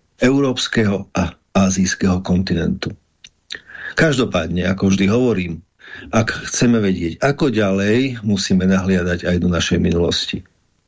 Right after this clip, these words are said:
Dnes sa preto, tak ako minule, už v trinástej časti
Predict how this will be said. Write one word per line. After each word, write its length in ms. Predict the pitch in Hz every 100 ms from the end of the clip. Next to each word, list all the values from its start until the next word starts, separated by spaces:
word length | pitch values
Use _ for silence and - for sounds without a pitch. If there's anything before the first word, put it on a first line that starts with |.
| - - - - -
Dnes 400 | 95 98 98 95
sa 160 | - 95
preto, 560 | - - - 110 139 160 - _ _ _ _
tak 240 | 90 -
ako 400 | - - 95 - - _ _ _ _ _ -
minule, 480 | 95 92 107 117 147 _ _ - - - - -
už 160 | 117 -
v 80 | -
trinástej 560 | 143 170 156 - 110
časti 400 | 95 117 110 -